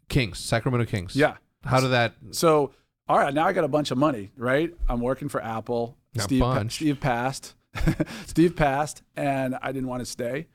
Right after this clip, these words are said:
Speaker 1: Mm-hmm.
Speaker 2: and I wanted to get into stuff. Uh, so I bought a minor league baseball team. I love baseball. And, um, minor league baseball was really interesting. I learned a lot about the business of business as opposed to the business of baseball. Minor
Speaker 1: Mm-hmm.
Speaker 2: league baseball, for those of you who don't know, the minor league teams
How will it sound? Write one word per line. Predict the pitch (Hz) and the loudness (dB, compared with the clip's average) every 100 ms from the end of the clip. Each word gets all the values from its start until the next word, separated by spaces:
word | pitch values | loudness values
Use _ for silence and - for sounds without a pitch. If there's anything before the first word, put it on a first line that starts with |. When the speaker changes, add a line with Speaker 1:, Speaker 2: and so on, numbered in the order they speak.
| - | -2
Speaker 1:
Mm-hmm. | 117 | 0
Speaker 2:
and | 131 120 120 | 2 2 0
I | 117 | 0
wanted | 120 120 | 0 0
to | 117 | -2
get | 120 | -2
into | 113 110 | -2 -6
stuff. | - 117 117 - - | -4 -2 -2 -6 -12
Uh, | 123 113 107 104 | -6 -4 -2 -4
so | - | -4
I | 117 | 0
bought | 123 120 | 0 2
a | |
minor | 117 117 | 0 -2
league | 113 | -4
baseball | 107 101 - 95 | -6 -6 -8 -10
team. | - 92 98 | -10 -10 -2
I | |
love | 127 123 | -2 0
baseball. | 110 101 - 64 - - _ | -4 -8 -10 -12 -14 -20 _
And, | - 123 120 117 113 110 | -6 -2 0 0 -2 -2
um, | 110 110 110 107 107 104 110 | -2 -2 -2 -2 -4 -4 -4
minor | 120 | 0
league | 131 123 | 0 0
baseball | 143 139 143 131 127 | 0 0 2 2 2
was | 117 101 | -2 0
really | 147 131 | 0 2
interesting. | 139 135 127 | -2 -2 -4
I | 113 | -2
learned | 117 113 | -2 -2
a | |
lot | 101 110 120 | -2 0 0
about | 107 117 110 | -2 -4 -4
the | 113 | -6
business | 98 120 113 127 117 - - | -4 0 0 0 -4 -8 -8
of | 110 110 107 98 98 _ _ _ _ _ _ _ 110 | -6 -4 -4 -8 -12 _ _ _ _ _ _ _ 0
business | 135 107 104 110 | 0 0 -2 -4
as | 117 107 | -6 -6
opposed | - 117 - | -4 -4 -4
to | |
the | 107 | -4
business | 110 101 107 | -2 0 -2
of | 98 | -4
baseball. | 104 - - 71 110 | -6 -8 -10 -6 0
Minor | 110 117 | 2 2
Speaker 1:
Mm-hmm. | |
Speaker 2:
league | 113 123 | 2 0
baseball, | 190 - 156 | 0 2 0
for | 135 127 | 0 -2
those | 131 | -2
of | 120 | -2
you | |
who | 117 | -2
don't | 135 131 | -2 0
know, | 123 120 117 | -2 0 -2
the | 110 | -2
minor | 113 123 123 | -2 -2 -2
league | 120 110 107 | -2 -4 -6
teams | 160 156 135 131 135 | 0 2 2 0 -4